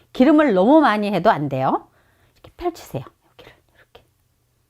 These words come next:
펼쳐졌죠? 여기다가 반죽해놓은 설탕을 넣어요. 꼭 눌러요.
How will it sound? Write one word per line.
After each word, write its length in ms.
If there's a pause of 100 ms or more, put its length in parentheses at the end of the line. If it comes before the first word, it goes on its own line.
(880)
펼쳐졌죠? 680 (540)
여기다가 560 (680)
반죽해놓은 760 (320)
설탕을 440
넣어요. 180 (2250)
꼭 260
눌러요. 380